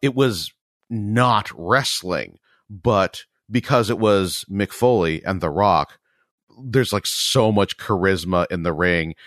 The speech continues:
and they look like they're having so much fun. And you're like, "Oh, okay, I love this. This is not wrestling, but this is so much fun to watch." And this feels like a version of that, but, like, dull.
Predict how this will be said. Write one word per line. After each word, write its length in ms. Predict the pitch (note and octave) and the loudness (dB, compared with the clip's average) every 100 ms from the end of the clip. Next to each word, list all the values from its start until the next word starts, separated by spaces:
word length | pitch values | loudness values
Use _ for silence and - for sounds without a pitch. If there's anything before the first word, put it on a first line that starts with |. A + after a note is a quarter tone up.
| - | -6
and 180 | G2+ G2 | -2 2
they 140 | G2+ F#2+ | 2 2
look 520 | F#2 F#2+ F#2 G#2 - | 0 -4 -2 -2 0
like 140 | F#2+ | -2
they're 100 | F2 | -2
having 240 | F2 F#2 E2+ | 0 0 -2
so 180 | - | -4
much 180 | F2+ F2 | -4 -4
fun. 220 | - G2+ | -4 -2
And 100 | F2 | 0
you're 100 | E2 | 0
like, 160 | D#2+ D#2+ _ _ - | -2 -4 _ _ -2
"Oh, 220 | B2+ A2+ | 2 2
okay, 200 | G#2 G#2 | 2 0
I 80 | E2+ | 2
love 360 | F2 F2 D#2+ | 2 2 0
this. 460 | B1+ G#1+ - - - - | -2 -6 -6 -10 -14 -14
This 240 | F2 A#2 G2+ | -4 -4 -2
is 140 | D#2 | -2
not 300 | G2+ G#2 F#2+ | 0 2 2
wrestling, 420 | F#2 F2 - F2 | 2 0 0 -4
but 160 | D#2+ - | -4 -4
this 180 | F#2+ F2 | -4 -2
is 300 | D#2+ C2+ - _ _ _ - | -4 -6 -14 _ _ _ -8
so 500 | - - - A2+ G#2 | -4 -2 0 2 4
much 200 | F#2 - | 2 0
fun 220 | - F2 | -2 0
to 60 | D#2 | 0
watch." 460 | D2 B1+ - - - _ - _ _ | 0 0 -2 -10 -16 _ -20 _ _
And 280 | A#2+ A2 G#2+ - - G#2+ F#2 | 0 0 0 -6 -16 -18 -2
this 220 | C#3+ - | 0 0
feels 300 | - C3 A#2+ | 0 2 2
like 140 | G#2+ G#2 | 2 2
a 80 | G2 | 0
version 480 | - G#2 A#2 G#2 F#2+ | 2 2 2 2 0
of 120 | C#2 | 2
that, 260 | F2 D#2+ - | 2 2 0
but, 140 | F#2 | -2
like, 280 | F2+ F2 - _ _ _ _ _ _ _ _ _ _ _ _ _ | 0 0 -2 _ _ _ _ _ _ _ _ _ _ _ _ _
dull. 680 | - D#2+ D2+ F2 G#2+ C#3+ C#3 | -2 0 2 2 2 0 -6